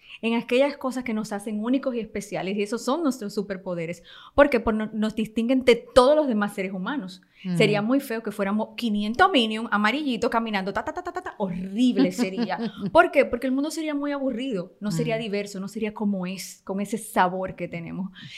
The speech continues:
Speaker 1: Entonces, aprendiendo a amar nuestras imperfecciones, amamos nuestras perfecciones.
Speaker 2: ¿Pero qué vino primero, la cirugía plástica o tu camino hacia... El amor propio?
Speaker 1: La cirugía plástica,
Speaker 2: Estudiaste
Speaker 1: definitivamente.
Speaker 2: primero.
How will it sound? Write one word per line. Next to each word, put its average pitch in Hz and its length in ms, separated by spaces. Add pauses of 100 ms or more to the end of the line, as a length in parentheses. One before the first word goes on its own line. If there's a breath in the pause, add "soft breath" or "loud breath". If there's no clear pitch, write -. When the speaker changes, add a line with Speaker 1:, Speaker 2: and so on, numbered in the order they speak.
Speaker 1:
Entonces, 269 640
aprendiendo 233 600
a - 20
amar 233 160
nuestras 240 320
imperfecciones, 208 640
amamos 202 460
nuestras 190 260
perfecciones. 175 640
Speaker 2:
¿Pero 240 160
qué 262 80
vino 277 160
primero, 208 280
la 180 100
cirugía 190 380
plástica 233 760
o 214 600 (200)
tu 208 240
camino 196 800
hacia... 165 640 (340 loud breath)
El 202 140
amor 180 240
propio? 165 500 (360 loud breath)
Speaker 1:
La 208 160
cirugía 202 420
plástica, 190 360
Speaker 2:
Estudiaste 180 500
Speaker 1:
definitivamente. 202 640
Speaker 2:
primero. 226 240